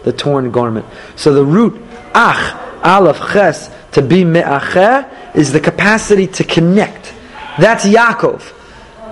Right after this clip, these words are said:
Achai, echav, achi. Yaakov se-, seeks, Yaakov seeks to connect with others. So said Rav David Miller, the Gid Anasheh commemorates the fact that Yaakov was alone. That's the Chizkuni.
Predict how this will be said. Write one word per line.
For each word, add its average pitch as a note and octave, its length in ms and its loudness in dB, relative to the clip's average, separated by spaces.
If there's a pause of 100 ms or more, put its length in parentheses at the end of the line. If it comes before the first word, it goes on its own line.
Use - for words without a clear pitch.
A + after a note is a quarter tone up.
(200)
Achai, D#3+ 720 2 (360)
echav, D#3+ 680 2 (400)
achi. D#3 680 0 (280)
Yaakov F3+ 440 2
se-, - 440 -2
seeks, - 500 -4 (480)
Yaakov E3 460 2
seeks - 380 0
to D#3+ 120 -2
connect D#3+ 460 0 (280)
with C#3+ 140 2
others. A#2+ 320 2
So B2 120 -6
said F#3 220 2
Rav F3 140 2
David F3+ 240 2
Miller, G#3+ 320 2 (280)
the D3 100 2
Gid G3 180 2
Anasheh D#3+ 500 0
commemorates E3 540 -2
the D3+ 80 -8
fact G3 300 0
that C#3+ 100 -2
Yaakov E3 360 0
was C#3 120 -2
alone. B2+ 400 -2 (380)
That's E3+ 180 0
the F3 80 2
Chizkuni. C#3+ 600 -2